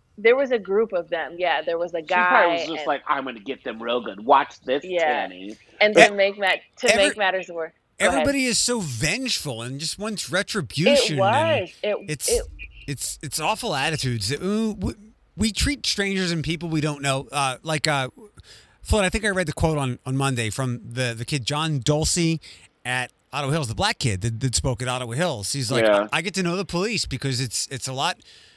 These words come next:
Speaker 3: harder for somebody to hurt you if they know you. But we treat people
Speaker 1: Yeah.
Speaker 3: we don't know and people we might have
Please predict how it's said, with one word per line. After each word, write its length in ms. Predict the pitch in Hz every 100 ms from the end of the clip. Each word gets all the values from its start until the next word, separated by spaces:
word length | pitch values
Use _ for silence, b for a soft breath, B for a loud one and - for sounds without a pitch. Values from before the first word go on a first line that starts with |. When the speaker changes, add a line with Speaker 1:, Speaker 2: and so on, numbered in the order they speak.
| b
Speaker 3:
harder 300 | - 214 185
for 100 | 135
somebody 300 | 143 165 165
to 80 | 135
hurt 240 | 131 220 139
you 280 | 131 151 -
if 180 | 139 107
they 180 | 151 170
know 300 | 165 190 247
you. 260 | 147 101 90 b b
But 120 | 147
we 120 | 214
treat 220 | - 285 196
people 220 | 175 190
Speaker 1:
Yeah. 40 |
Speaker 3:
we 80 | 208
don't 220 | 208 190
know 460 | 143 143 143 208 226 -
and 160 | 151 147
people 220 | 185 190
we 140 | 165
might 220 | 156 165 143
have 300 | 160 156